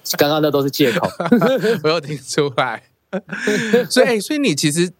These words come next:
Speaker 2: 就是过去这段期间身兼蛮多职的，哎，就是你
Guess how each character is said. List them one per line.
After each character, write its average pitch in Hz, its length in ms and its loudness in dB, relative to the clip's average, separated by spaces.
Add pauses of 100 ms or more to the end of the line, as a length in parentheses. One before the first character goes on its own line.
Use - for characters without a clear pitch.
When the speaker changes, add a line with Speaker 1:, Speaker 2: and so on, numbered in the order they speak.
Speaker 2:
就 240 120 0
是 226 120 2
过 214 200 2
去 202 140 -2
这 180 140 2
段 175 160 0
期 139 160 -2
间 147 200 0
身 143 320 0
兼 139 180 2
蛮 113 300 -2
多 113 220 0
职 107 260 -6
的， 85 180 -6
哎， 80 60 -8
就 135 120 -2
是 135 200 0
你 117 320 -6